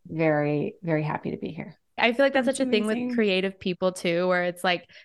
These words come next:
Speaker 2: the life path is so just everywhere. I think that's, like, the one thing that makes every artist's path the same, is that it's,
Speaker 1: <laughs>
Speaker 2: it's everywhere before
Speaker 1: It's
Speaker 2: we
Speaker 1: everywhere.
Speaker 2: finally reach to where we, like,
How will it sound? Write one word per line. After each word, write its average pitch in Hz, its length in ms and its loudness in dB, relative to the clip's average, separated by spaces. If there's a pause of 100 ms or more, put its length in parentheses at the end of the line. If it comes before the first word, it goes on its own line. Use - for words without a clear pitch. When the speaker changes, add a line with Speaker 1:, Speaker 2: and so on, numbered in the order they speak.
(240)
Speaker 2:
the 226 100 4
life 190 380 0
path 190 380 0
is 196 180 -4
so 175 600 2
just 185 380 -4
everywhere. 190 640 2
I 190 60 2
think 208 160 -2
that's, 202 140 0
like, 214 140 -2
the 214 100 2
one 185 360 2
thing 190 200 0
that 170 140 -2
makes 175 340 -2 (160)
every 202 360 2
artist's 180 520 0
path 170 360 2
the 180 80 0
same, 107 520 -4
is 208 140 2
that 196 180 4
it's, 196 240 -2 (280)
Speaker 1:
<laughs> - 280 -14
Speaker 2:
it's 247 220 0
everywhere 208 680 4
before 226 360 4
Speaker 1:
It's 214 80 2
Speaker 2:
we 214 60 6
Speaker 1:
everywhere. 196 260 4
Speaker 2:
finally 208 300 0
reach 196 420 -4
to 226 120 2
where 185 240 4
we, 190 160 0
like, 170 220 0